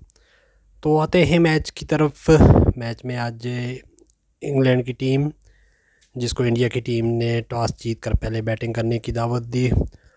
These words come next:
और शुरू हुई से इंग्लैंड की टीम अच्छा ना खेल सकी। शुरू हुई से इंग्लैंड की टीम की विकेटें गिरना शुरू हो गई थी।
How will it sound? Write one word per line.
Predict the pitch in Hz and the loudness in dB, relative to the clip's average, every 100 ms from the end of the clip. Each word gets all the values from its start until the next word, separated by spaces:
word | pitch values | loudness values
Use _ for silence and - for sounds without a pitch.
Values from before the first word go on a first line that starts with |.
| _ _ | _ _
और | 131 135 139 135 | -2 0 2 2
शुरू | - 160 | 2 2
हुई | 165 147 151 | 4 4 4
से | 143 - 139 139 143 - _ - | 2 2 2 2 0 -6 _ -8
इंग्लैंड | 135 127 127 123 | -4 -2 -2 -6
की | 127 | -10
टीम | - 127 123 123 127 135 _ _ _ - | -8 -4 -2 -2 -4 -8 _ _ _ -14
अच्छा | 127 - 120 | -12 -2 -2
ना | 113 120 | 0 -2
खेल | - 135 127 | 0 0 2
सकी। | - - 135 123 _ _ _ - | -2 -4 -6 -8 _ _ _ -6
शुरू | 143 | 0
हुई | 147 139 | 2 2
से | - 139 | 2 0
इंग्लैंड | 127 127 123 120 | 0 0 -2 -4
की | 120 | -6
टीम | 123 120 | -8 -4
की | 123 | -4
विकेटें | 117 - 120 120 | -4 -8 -8 -6
गिरना | 117 117 113 | -4 -4 -6
शुरू | - 135 147 | -4 0 2
हो | 139 | 4
गई | 135 135 | 2 2
थी। | 135 - 131 | 0 -4 -4